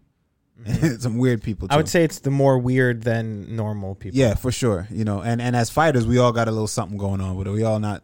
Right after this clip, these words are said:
Speaker 2: a hundred percent. <laughs> You know, th-, that's to, to fight someone in the octagon the way we do
Speaker 1: Yeah.
Speaker 2: in front of the, it's, you gotta be a little off, right?
Speaker 1: Mm-hmm.
Speaker 2: But ultimately, I do think that a guy like Pena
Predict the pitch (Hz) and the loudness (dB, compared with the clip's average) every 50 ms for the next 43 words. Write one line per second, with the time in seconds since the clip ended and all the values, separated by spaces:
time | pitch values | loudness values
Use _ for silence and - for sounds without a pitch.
0 | _ _ - 101 104 110 104 95 - - - - - 82 71 - _ _ _ _ | _ _ -12 -8 -4 -4 -4 0 0 0 0 0 -4 -12 -14 -18 _ _ _ _
1 | _ _ _ _ _ _ - 139 - 147 170 147 127 120 117 117 104 117 113 110 | _ _ _ _ _ _ -8 -4 2 4 4 4 4 4 0 -2 -2 -2 -2 -2
2 | 104 110 110 107 - - - _ _ - 117 117 101 - - 117 - - 120 113 | 0 0 0 -2 -4 -8 -14 _ _ -10 -8 -8 -8 -6 -6 -6 -2 -2 -2 -2
3 | - - 117 107 107 104 101 101 101 101 - - 110 95 95 92 95 95 95 95 | -2 -2 -2 -2 0 -2 -2 -2 -4 -6 -6 -8 -8 -8 -6 -6 -6 -6 -4 -4
4 | 95 98 98 95 95 95 92 92 92 87 92 - _ _ _ - 104 107 - - | -2 -2 -2 -2 -2 -4 -4 -6 -8 -8 -10 -12 _ _ _ -20 -16 -14 -12 -10
5 | 98 98 95 107 101 - 110 104 101 98 80 78 92 92 - - - - 101 101 | -10 -10 -10 -6 -4 -2 -2 0 -2 -2 -4 -8 -10 -12 -12 -14 -10 -8 -6 -4
6 | 107 110 104 98 101 101 101 98 98 95 80 80 95 90 80 - - 113 104 110 | -2 -2 -2 -2 -2 -2 -2 -2 -2 -4 -4 -6 -8 -8 -8 -8 -6 -6 -6 -6
7 | 110 - - 113 113 107 101 98 90 90 90 - _ _ - 113 127 147 135 - | -8 -10 -14 -18 -16 -14 -14 -14 -14 -16 -18 -20 _ _ -10 -4 0 0 0 0
8 | - - _ _ _ _ _ _ _ _ 135 139 135 - 131 123 98 107 117 117 | -4 -8 _ _ _ _ _ _ _ _ -4 -4 -2 -2 -4 -4 -4 -4 -4 -4
9 | 110 107 104 _ _ _ _ _ _ _ _ _ _ _ _ _ _ _ _ _ | -4 -4 -6 _ _ _ _ _ _ _ _ _ _ _ _ _ _ _ _ _
10 | _ _ _ _ _ _ _ _ _ _ _ _ _ _ _ _ _ _ _ _ | _ _ _ _ _ _ _ _ _ _ _ _ _ _ _ _ _ _ _ _
11 | _ _ _ - 117 117 110 110 139 147 135 - 135 123 107 - 117 104 - - | _ _ _ -6 -6 -4 0 2 2 2 4 2 0 0 0 0 -2 -2 -2 -4
12 | 110 101 113 117 117 110 104 98 - - - 127 127 127 120 110 98 95 104 | -4 -2 0 0 0 0 -2 -2 -2 -2 0 2 2 2 2 0 0 -2 -6